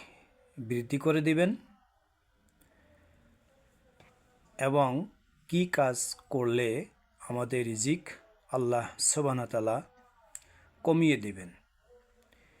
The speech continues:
এই বিষয়ে সংক্ষিপ্ত পরিসরে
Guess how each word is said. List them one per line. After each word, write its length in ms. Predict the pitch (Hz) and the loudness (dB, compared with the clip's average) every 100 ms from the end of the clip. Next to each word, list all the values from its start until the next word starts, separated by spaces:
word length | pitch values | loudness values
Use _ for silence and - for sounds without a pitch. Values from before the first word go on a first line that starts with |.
| _ _ _ | _ _ _
এই 560 | - 143 156 170 180 208 - - _ _ _ _ _ _ _ _ _ _ _ _ _ _ _ _ _ _ _ 131 | -2 2 4 2 -2 -10 -16 -20 _ _ _ _ _ _ _ _ _ _ _ _ _ _ _ _ _ _ _ -4
বিষয়ে 640 | 143 - 165 139 135 202 _ _ _ _ _ | 0 4 6 6 2 -4 _ _ _ _ _
সংক্ষিপ্ত 640 | - - 196 180 202 190 175 | -8 0 0 0 -6 -4 -2
পরিসরে 720 | 139 143 123 - 127 127 185 | 0 0 0 0 0 0 0